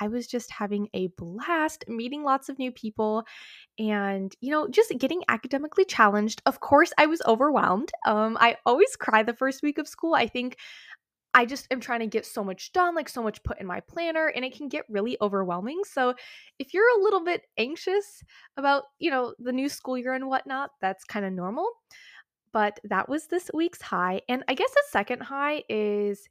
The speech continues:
even though that I've had a very hectic week with the first week of school and whatnot, I wasn't very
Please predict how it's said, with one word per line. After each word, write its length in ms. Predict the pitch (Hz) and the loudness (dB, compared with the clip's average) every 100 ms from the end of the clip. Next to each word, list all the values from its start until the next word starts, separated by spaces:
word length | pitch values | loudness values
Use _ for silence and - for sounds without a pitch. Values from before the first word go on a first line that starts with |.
| _ | _
even 220 | 262 427 523 | -2 0 0
though 400 | 269 208 214 208 | 2 2 0 -2
that 280 | 175 180 180 _ _ _ _ _ | -4 -4 -4 _ _ _ _ _
I've 200 | 208 220 | 2 2
had 440 | - 180 175 175 - _ _ _ | 0 0 0 -2 -8 _ _ _
a 40 | 214 | 2
very 220 | 254 277 | 2 2
hectic 480 | 247 240 - 262 - | 2 0 2 -4 -2
week 280 | 247 277 - | -4 -4 -8
with 180 | 190 190 | -12 -12
the 80 | 185 | -4
first 300 | 202 196 214 | -4 -4 -4
week 100 | 196 | -6
of 120 | 190 | -8
school 240 | - 226 | -6 -6
and 100 | 233 | -2
whatnot, 460 | 233 233 247 240 240 _ - _ _ _ _ _ _ _ _ - | -2 -2 -2 -4 -4 _ -20 _ _ _ _ _ _ _ _ 2
I 80 | 262 | 4
wasn't 520 | 320 494 - 220 185 | 4 0 -4 -12 2
very 460 | 220 214 208 190 | 4 6 4 0